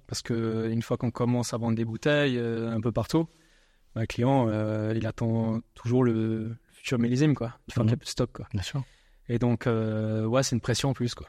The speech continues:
Speaker 1: C'est une pression que j'avais pas avant. Euh, avant, je me posais pas trop de questions. Bon, bah, euh, comme dit, à l'époque, c'était beaucoup vendu en vrac, on vendait beaucoup moins de bouteilles, donc, euh, donc, euh, ouais, c'est cette pression qui est en plus.
Speaker 2: Aujourd'hui, tu fais les vins, euh, toi, tu fais, tu travailles aussi avec Pirouette.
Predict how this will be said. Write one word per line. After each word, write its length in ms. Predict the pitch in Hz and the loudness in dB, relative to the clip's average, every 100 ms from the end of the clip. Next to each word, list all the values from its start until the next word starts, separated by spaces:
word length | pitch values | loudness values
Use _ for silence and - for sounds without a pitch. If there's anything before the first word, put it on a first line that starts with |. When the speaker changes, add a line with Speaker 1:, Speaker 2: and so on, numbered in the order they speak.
| - | -12
Speaker 1:
C'est 100 | - | -6
une 60 | |
pression 260 | - 127 156 | -2 2 2
que 60 | 127 | 2
j'avais 160 | 113 | 2
pas 80 | 123 | 2
avant. 180 | 120 127 - - _ _ _ _ _ _ | 0 -2 -10 -20 _ _ _ _ _ _
Euh, 100 | 113 | -4
avant, 260 | 107 101 123 | -2 2 0
je 80 | 110 | 0
me 60 | 107 | -2
posais 220 | 110 104 | -2 -2
pas 120 | 110 | -2
trop 120 | - | -4
de 60 | - | -2
questions. 340 | 123 - 131 | 0 2 0
Bon, 180 | 107 110 | 2 0
bah, 220 | 107 110 - | -2 -6 -16
euh, 220 | - - - _ _ | -20 -20 -20 _ _
comme 160 | - 110 | -8 -2
dit, 240 | 117 117 | 0 0
à 40 | 110 | 0
l'époque, 320 | 110 - 120 | 0 -2 -4
c'était 300 | - - 117 | -6 -4 -2
beaucoup 300 | 107 107 - | -2 -6 -4
vendu 240 | 117 113 120 | 0 2 2
en 100 | 117 | 0
vrac, 420 | 113 127 131 - | 2 2 2 0
on 80 | 113 | -2
vendait 240 | 113 107 117 117 110 | 0 0 -2 -4 -6
beaucoup 260 | 110 127 143 | -6 -2 2
moins 140 | 127 | 2
de 60 | 120 | 2
bouteilles, 340 | 117 156 156 | 0 4 4
donc, 260 | 135 117 - | 4 0 -2
euh, 80 | - - _ _ _ _ _ _ _ _ _ _ _ | -8 -10 _ _ _ _ _ _ _ _ _ _ _
donc, 220 | 113 - | -12 -2
euh, 640 | 120 110 110 110 110 110 | 0 2 2 2 0 -2
ouais, 160 | 113 120 | 0 0
c'est 120 | - | 0
cette 160 | 113 - | -6 -4
pression 300 | 123 - 135 | -4 -2 0
qui 100 | 131 | 0
est 40 | |
en 60 | 113 | 0
plus. 100 | - | 4
Speaker 2:
Aujourd'hui, 300 | 123 135 151 | 4 6 4
tu 180 | - 117 | 2 0
fais 200 | - 113 - _ - | 2 0 -2 _ -12
les 340 | 120 117 117 | -6 0 2
vins, 480 | 117 127 117 110 107 | 4 4 4 2 2
euh, 40 | 104 | 0
toi, 280 | - 156 | 2 2
tu 120 | 160 - | 2 0
fais, 220 | 131 120 | 2 2
tu 140 | - | 0
travailles 300 | - 113 110 | -4 4 4
aussi 160 | 107 113 | 4 2
avec 140 | 104 | 0
Pirouette. 460 | - 110 151 - | 0 2 2 2